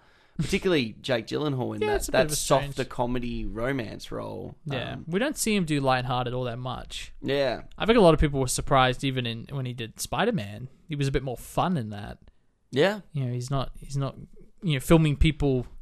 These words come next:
Speaker 2: driving in the poles in <laughs> Nightcrawler or anything like that.
Speaker 1: Exactly, yeah.
Speaker 2: <laughs>
Speaker 1: And I think that's, for her, it was,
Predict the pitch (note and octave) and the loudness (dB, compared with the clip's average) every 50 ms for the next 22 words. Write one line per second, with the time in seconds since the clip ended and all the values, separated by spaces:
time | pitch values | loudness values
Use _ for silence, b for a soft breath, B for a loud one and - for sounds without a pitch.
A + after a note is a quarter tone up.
0 | - - - - D3+ D3 D3 C#3 D3 C#3+ C#3 B2+ B2+ - - D#3 D3 C#3+ C3+ C3 | -14 -6 2 6 6 6 6 6 4 2 2 2 4 4 6 6 8 6 6 4
1 | C#3 C3+ B2 C3 B2+ B2 C3+ - - E3 D3 C#3+ C3+ - D#3+ D#3+ D3 C#3+ D3 C3+ | 2 0 0 0 -2 -2 -2 0 0 0 0 0 -2 -2 0 0 2 2 0 0
2 | - - - D3 D#3 D3+ D3+ C#3+ C3 C3 C3+ C#3+ C#3+ - C#3+ C#3 C3+ C3+ C3+ C#3 | -2 0 2 4 6 6 6 6 6 6 4 2 -2 -4 -4 -4 -4 -4 -4 -2
3 | C#3 C#3 C#3+ E3+ F3 E3+ G#3 G#3+ A3 - - - - - - A#2 B2 B2+ - - | 0 4 4 4 6 6 4 4 4 2 -2 -4 -4 -2 -2 -2 2 4 4 2
4 | A2 G#2+ A2+ A#2 A#2+ B2 C3+ - C#3+ C3 B2+ - - - - C3+ D3 F#3 G3+ G3+ | 4 2 0 0 0 -2 -4 -2 -2 -2 -4 -4 -6 -6 -4 0 2 4 6 8
5 | F#3+ E3 C#3+ B2 G#2+ A2+ G2 - - | 8 6 6 2 -2 -6 -8 -12 -16